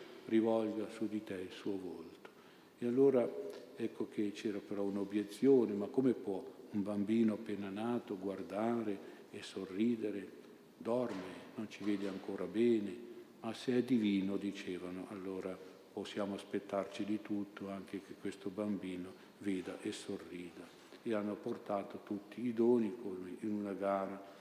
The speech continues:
di fare il dono più bello. Chi sorrideva era la Madonna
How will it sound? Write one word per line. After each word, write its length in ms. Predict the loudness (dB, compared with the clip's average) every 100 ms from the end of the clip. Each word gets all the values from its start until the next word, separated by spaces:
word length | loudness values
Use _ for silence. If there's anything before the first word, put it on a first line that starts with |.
| -14
di 100 | -12
fare 260 | -6 -4 -4
il 80 | 0
dono 240 | 0 0
più 220 | -2 -4 0
bello. 480 | 2 2 -4 -8 -4
Chi 140 | -4
sorrideva 720 | 0 2 2 4 4 4 4
era 180 | 0 -2
la 120 | -4
Madonna 760 | -4 -2 0 0 0 -4 -6